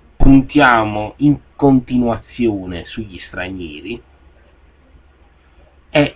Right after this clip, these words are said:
questo è quello che alla fine raccogli, perché non si dà nessuna possibilità ai nostri ragazzi di crescere. Quindi,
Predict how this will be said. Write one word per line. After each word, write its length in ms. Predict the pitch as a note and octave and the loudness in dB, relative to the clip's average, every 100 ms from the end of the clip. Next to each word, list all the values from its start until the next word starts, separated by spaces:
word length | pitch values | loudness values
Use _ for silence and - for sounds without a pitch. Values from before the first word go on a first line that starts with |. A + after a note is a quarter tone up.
| _ | _
questo 600 | - C3 A2+ - D3+ D#3 | -2 0 -2 -6 -8 -6
è 260 | - A2+ A#2+ | -6 -6 -6
quello 400 | B2+ A#2 A#2 A2 | -6 -2 -2 -4
che 220 | - G#2 | -8 -8
alla 200 | A2 B2+ | -6 -6
fine 300 | A2+ G#2 A2 | -6 -10 -6
raccogli, 760 | A2+ A2+ - G#2+ E2 E2 D#2+ E2+ | -6 -8 -6 -6 -8 -14 -16 0
perché 500 | G#2 F#2+ A2+ G#2 D#2+ | 0 0 -10 -10 -12
non 240 | G#2 B2 | -8 -6
si 200 | A#2+ - | -6 -8
dà 320 | B2 A#2 G2+ F#2+ | -4 -4 -4 -8
nessuna 420 | A#2+ A#2 D3 B2 | -10 -6 -4 -6
possibilità 760 | - - - C3+ B2+ A#2+ A#2+ G2+ | 0 2 2 2 -4 -2 0 -2
ai 140 | F#2+ | -2
nostri 340 | A2+ A2+ - A#2+ | -8 -10 -12 -8
ragazzi 560 | B2 A#2+ C3 C3+ - A2+ | -6 -4 -4 -4 -6 -12
di 100 | G#2 | -12
crescere. 640 | G#2+ F#2+ - - D#2+ D#2 - _ _ _ _ _ _ _ _ _ _ _ _ _ _ _ _ _ | -12 -12 -10 -12 -14 -20 -20 _ _ _ _ _ _ _ _ _ _ _ _ _ _ _ _ _
Quindi, 560 | D#3 C#3 A#2 A2+ A2+ | 6 6 4 0 -2